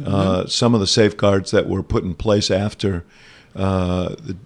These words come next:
Speaker 1: the Deep Sea Horizon
Speaker 2: Yeah, those blowout
Speaker 1: leak.
Speaker 2: preventers and stuff had to get all better. And, like,
Speaker 1: Right.
Speaker 2: all that, a lot of that stuff, all the reforms, the post-Deepwater reforms, Trump rolled back.
Speaker 1: Yeah. But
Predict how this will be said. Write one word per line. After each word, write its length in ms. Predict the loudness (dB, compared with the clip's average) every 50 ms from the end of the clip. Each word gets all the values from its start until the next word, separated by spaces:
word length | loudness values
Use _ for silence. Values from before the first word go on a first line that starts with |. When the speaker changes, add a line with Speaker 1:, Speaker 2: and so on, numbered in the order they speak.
| -20 -12 -4
Speaker 1:
the 220 | -2 0 0 0
Deep 320 | -2 -6 -6 -6 -6 -6
Sea 220 | -6 -8 -6 -4 -2
Horizon 320 | 0 2 4 4 6 6
Speaker 2:
Yeah, 100 | 6 4
those 200 | 4 4 2 2
blowout 420 | 2 2 4 6 6 8 6 6 4
Speaker 1:
leak. 60 | 2
Speaker 2:
preventers 360 | 0 0 0 0 0 0 -2
and 100 | -2 0
stuff 160 | 2 2 2 2
had 180 | 2 0 0 0
to 60 | 0
get 160 | 0 2 4
all 160 | 4 4 4
better. 380 | 4 4 2 4 2 0 -2 -4 -6
And, 180 | -4 -2 0
like, 120 | 2 2 4
Speaker 1:
Right. 80 | 4
Speaker 2:
all 180 | 6 6 6 6
that, 180 | 6 6 4 4 4
a 40 |
lot 280 | 4 6 6 6 6 6
of 40 | 4
that 180 | 2 2 2 0
stuff, 200 | 0 0 0 0 2
all 200 | 4 4 4 6
the 100 | 4 4
reforms, 420 | 2 2 2 0 0 0 0 -2
the 60 | -4
post-Deepwater 680 | -4 -2 -2 -2 -2 -4 -4 -4 -2 -2 -2 -2 -4 -4
reforms, 480 | -8 -8 -8 -4 -4 -4 -2 -4 -6 -8 -10
Trump 260 | -10 -8 -8 -8 -8 -8
rolled 180 | -12 -12 -12
back. 260 | -14 -16 -16 -18 -14 _ -2
Speaker 1:
Yeah. 400 | 0 2 2 2 0 0 -2 -4 -8 -12 -20 -20 -18 -18 -20 -12 _ 4
But 420 | 6 6 8 6 4 0 -6 -16